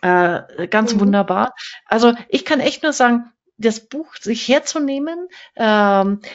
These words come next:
Speaker 1: es ist auch wieder Wahlen Verlag, auch da muss ich mal wieder sagen, ganz herrlich,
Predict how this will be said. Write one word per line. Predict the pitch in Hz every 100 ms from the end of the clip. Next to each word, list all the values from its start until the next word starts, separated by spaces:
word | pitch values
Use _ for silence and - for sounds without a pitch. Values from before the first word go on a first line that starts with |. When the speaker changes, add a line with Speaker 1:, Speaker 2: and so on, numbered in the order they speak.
| -
Speaker 1:
es | 254 254
ist | 247
auch | 196 202
wieder | 202 185 - _ -
Wahlen | 175 170 160 147
Verlag, | - 151 135 143 -
auch | 175 -
da | 165
muss | 170 165
ich | 156
mal | 160 147
wieder | 151 151
sagen, | - 147 156 - -
ganz | 180 226 240
herrlich, | 185 180 196 190 208 214